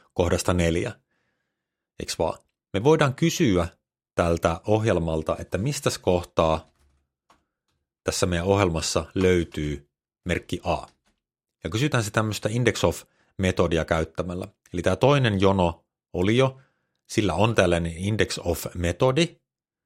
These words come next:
joka palauttaa reports the zero best index of the first occurrence of the specified character in the string. Eli palauttaa niin sanotun nollapohjaisen, ää, sijainnin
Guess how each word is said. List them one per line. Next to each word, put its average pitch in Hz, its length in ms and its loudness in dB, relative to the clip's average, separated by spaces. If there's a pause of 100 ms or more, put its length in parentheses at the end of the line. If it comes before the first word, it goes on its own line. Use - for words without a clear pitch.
(540)
joka 90 180 2
palauttaa 104 840 4
reports 92 480 0
the 85 100 -6
zero 120 260 0
best - 300 -2
index 95 360 -2
of 87 100 -10
the 92 80 -2
first 92 320 0
occurrence 80 500 -6
of 78 100 -14
the 87 80 -8
specified 85 580 -4 (120)
character 80 480 -6
in 80 100 -12
the - 80 -14
string. 80 380 -12
Eli 85 100 -6
palauttaa 104 520 2
niin 95 120 -2
sanotun 120 340 -2
nollapohjaisen, 92 840 2 (1000)
ää, 78 380 -2
sijainnin 80 720 2